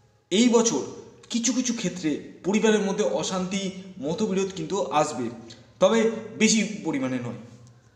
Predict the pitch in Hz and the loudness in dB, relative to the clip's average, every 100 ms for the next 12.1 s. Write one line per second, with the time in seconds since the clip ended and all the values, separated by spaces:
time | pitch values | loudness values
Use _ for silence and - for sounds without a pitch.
0 | _ - 202 226 170 190 240 247 247 247 | _ 2 4 6 4 4 4 4 2 4
1 | 233 175 185 247 233 175 202 226 233 226 | 4 6 4 4 2 2 2 0 0 0
2 | 208 254 - 165 196 202 202 233 156 143 | 0 -2 -2 0 0 0 -2 -2 -2 4
3 | 175 175 180 - 185 180 202 175 - 156 | 4 4 -2 -4 -6 -4 -4 -6 -4 -2
4 | 190 190 - 175 190 220 214 208 202 - | -2 -4 -6 -6 -4 -2 -2 0 0 0
5 | 165 151 165 139 165 220 233 151 147 151 | -2 0 -2 0 2 2 2 -2 -4 -4
6 | 175 - - - - - - 240 190 156 | -6 -10 -18 -20 -20 -10 0 2 4 2
7 | 147 147 120 117 - - - - - - | 0 -2 -2 -6 -10 -16 -20 -20 -20 -2
8 | - 180 240 240 262 262 254 233 - 139 | 2 4 6 6 4 2 4 4 4 -2
9 | 110 - - 180 180 247 226 165 - 180 | -4 -10 2 2 6 4 6 4 2 2
10 | 226 214 - - - - 185 220 240 175 | 4 4 2 -8 -12 -2 6 8 8 4
11 | 151 175 160 170 185 - - - 190 165 | 0 2 2 2 0 -4 -6 0 2 0